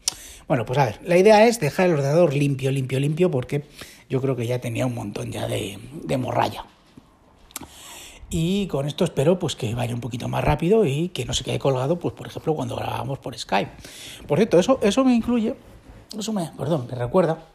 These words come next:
que debo de incluir algunos programas que, que tengo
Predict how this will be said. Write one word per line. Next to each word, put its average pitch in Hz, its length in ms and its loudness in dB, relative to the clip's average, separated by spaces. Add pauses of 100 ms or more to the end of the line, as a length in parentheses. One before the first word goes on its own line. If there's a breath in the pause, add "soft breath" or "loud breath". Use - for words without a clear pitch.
(560 loud breath)
que 156 120 6
debo 202 240 6
de 196 80 2
incluir 175 540 2 (1600 loud breath)
algunos 151 320 -2
programas 165 380 0 (440 loud breath)
que, 123 600 0 (320 loud breath)
que 139 100 -8
tengo 160 480 -2